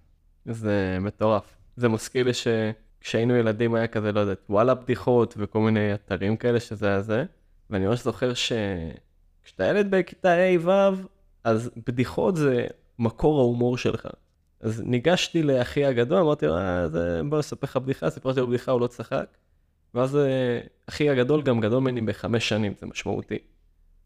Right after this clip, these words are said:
אז כשאני נגיד הייתי בן אחד עשרה, שתים עשרה, הבן אדם כבר היה שש עשרה, שבע עשרה, סוף תיכון,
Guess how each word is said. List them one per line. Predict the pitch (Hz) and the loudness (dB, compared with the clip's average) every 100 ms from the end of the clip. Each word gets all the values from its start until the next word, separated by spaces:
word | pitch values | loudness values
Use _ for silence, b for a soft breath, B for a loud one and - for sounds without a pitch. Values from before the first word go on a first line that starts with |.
| _ | _
אז | - 92 | -8 -8
כשאני | - - 95 110 | -8 -2 0 2
נגיד | 113 110 | 2 2
הייתי | 107 107 | 2 0
בן | 107 101 | 0 -2
אחד | 104 110 | -2 -6
עשרה, | - | -8
שתים | - 190 175 | -2 2 2
עשרה, | - 135 120 | 0 -2 0
הבן | 104 104 | 2 0
אדם | 107 | 0
כבר | 117 104 | 0 0
היה | 107 101 | 0 -2
שש | - - 95 | -6 -4 -2
עשרה, | 110 - 90 | -2 -4 -6
שבע | - 107 127 | -4 0 0
עשרה, | 110 - - - - | 0 -6 -14 -14 -16
סוף | - - | -12 -12
תיכון, | - - 127 120 | -12 -4 0 0